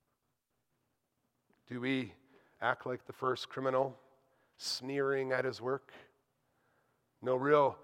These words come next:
thought given to his sacrifice? Do we sneer at his work by our complacency, our refusal to follow him into suffering,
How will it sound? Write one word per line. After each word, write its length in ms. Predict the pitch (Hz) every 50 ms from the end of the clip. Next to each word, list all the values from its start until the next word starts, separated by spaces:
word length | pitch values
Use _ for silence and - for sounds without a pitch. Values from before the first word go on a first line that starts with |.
| - - - - _ _ _ -
thought 420 | - 151 151 151 156 160 - - - - - - _ 131 123
given 480 | 113 151 156 143 170 165 165 170 170 156 - _ _ _ _ _ _ _ _
to 100 | - 151
his 160 | 139 143 139 -
sacrifice? 1040 | - - 147 147 156 151 - 156 143 - - 151 151 156 156 - - - - - - _ _ _ _ _ _ _ _ _ _ _ _ _ _ _ _ _ _ _ _ _ _ _ _ _ _ _ _
Do 40 | 127
we 100 | 131 123
sneer 640 | - - - - - - 151 165 170 175 170 165 160
at 120 | 156 156
his 220 | 151 156 143 107 117
work 320 | 139 151 170 170 - -
by 240 | 156 156 156 151 147
our 240 | 147 147 143 - - - - - - - -
complacency, 1000 | - 156 143 - - 165 165 165 - - 165 160 - - - 160 160 165 170 170 - - _ _ _ _ _ _ _ _ _ _ _ _ _ _ _ _ _ _ _ _ -
our 100 | 131 143
refusal 680 | 143 135 - - 165 170 175 175 170 147 127 165 170
to 160 | 160 - -
follow 540 | 180 - - - 170 170 170 170 170 170 165
him 220 | 147 156 165 160
into 260 | 160 160 170 - - 147
suffering, 640 | - - - 170 170 - - 170 170 170 170 180